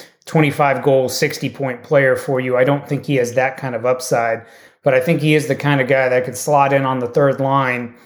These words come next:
uh, at, at wing and be a very difficult player to play against, can be a very difficult guy to deal with on the power play. Um, you know, almost, I don't wanna necessarily pigeonhole him into this, but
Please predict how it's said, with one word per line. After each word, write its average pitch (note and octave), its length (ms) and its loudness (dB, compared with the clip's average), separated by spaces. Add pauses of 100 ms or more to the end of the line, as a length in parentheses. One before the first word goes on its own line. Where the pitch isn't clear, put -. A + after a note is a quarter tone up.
(280)
uh, C#3 40 -2
at, C3+ 400 0
at C3 260 -2
wing C#3 280 2
and C3 100 -4
be C3 120 -2
a B2+ 60 0
very C#3 420 2
difficult C#3 460 0
player B2+ 220 2
to A#2+ 80 -2
play A#2+ 300 -2
against, B2 360 -8
can C3 120 -4
be B2 100 -2
a A#2 60 -6
very C#3 260 2
difficult B2+ 420 -4
guy B2+ 240 2
to B2 100 -4
deal B2+ 260 -4
with B2+ 160 -2
on A#2+ 120 -8
the A2+ 60 -12
power C3+ 420 0
play. A2+ 400 -2 (460)
Um, B2 480 -2
you D3+ 80 0
know, D3 120 0
almost, E3 840 2
I - 20 -2
don't F3 100 2
wanna E3+ 200 2
necessarily D3+ 560 0
pigeonhole C#3+ 560 0
him C3+ 100 -2
into B2+ 180 -8
this, D3 280 2
but - 320 2